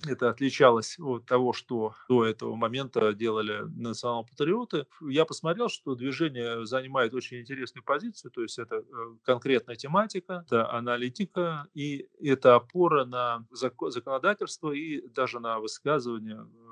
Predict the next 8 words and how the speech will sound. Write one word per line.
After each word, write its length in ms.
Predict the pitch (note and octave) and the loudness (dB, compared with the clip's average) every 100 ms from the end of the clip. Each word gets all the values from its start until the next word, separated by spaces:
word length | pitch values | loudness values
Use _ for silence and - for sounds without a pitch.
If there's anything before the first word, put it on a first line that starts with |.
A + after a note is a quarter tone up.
| A2 | -12
ведущих 540 | A2+ A2+ C3 - A#2 - | -10 -8 -8 -6 -8 -8
государственных 560 | A#2 B2 A#2 - A2 - | -12 4 4 4 -10 2
политиков. 520 | B2 A#2 - - A2+ | 4 4 -2 -14 0
В 40 | |
том 180 | C3 A2 | 2 2
числе 220 | - A#2+ | 0 -6
там 180 | G#2+ G#2+ | -4 -4
приводились 540 | G#2 A2+ A2 A2 G#2 | -2 -2 0 0 -4